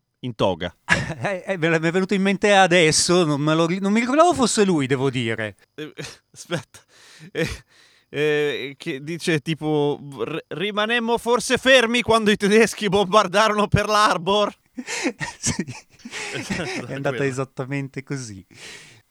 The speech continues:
Speaker 2: Eh, posso assicurarvi che la maggior parte,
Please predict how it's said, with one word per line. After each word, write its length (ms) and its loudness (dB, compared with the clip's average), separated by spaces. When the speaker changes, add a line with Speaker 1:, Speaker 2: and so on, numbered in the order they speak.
Speaker 2:
Eh, 120 -6
posso 320 2
assicurarvi 1200 0
che 120 -6
la 80 0
maggior 300 0
parte, 560 2